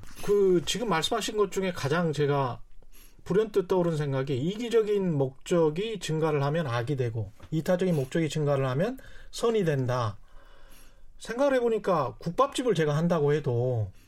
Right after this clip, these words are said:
정말 이 따뜻한 국밥을 손님이 잘 드시고 가서 "나도 행복하다. 그렇지만 나는 뭐 오천 원에 팔아서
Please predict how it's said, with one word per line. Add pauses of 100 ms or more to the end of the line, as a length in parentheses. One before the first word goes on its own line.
(640)
정말
이
따뜻한
국밥을 (480)
손님이
잘
드시고 (840)
가서
"나도
행복하다. (800)
그렇지만
나는
뭐
오천
원에
팔아서